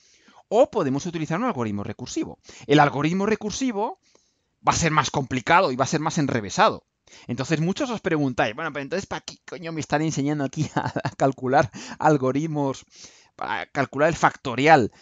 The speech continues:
de manera recursiva si lo puedo hacer de man-, de manera más sencilla e iterativa?".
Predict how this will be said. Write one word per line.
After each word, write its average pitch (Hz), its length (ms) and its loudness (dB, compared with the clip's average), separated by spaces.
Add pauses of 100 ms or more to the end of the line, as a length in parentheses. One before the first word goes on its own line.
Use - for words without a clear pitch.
(880)
de 131 140 2
manera 131 320 4
recursiva 180 500 0
si 185 120 0
lo 143 140 2
puedo 220 140 -4
hacer 220 240 -4
de 160 80 0
man-, 143 200 -2
de 135 160 0
manera 135 280 2
más 123 160 0
sencilla 113 320 -4
e - 20 -4
iterativa?". 92 520 -8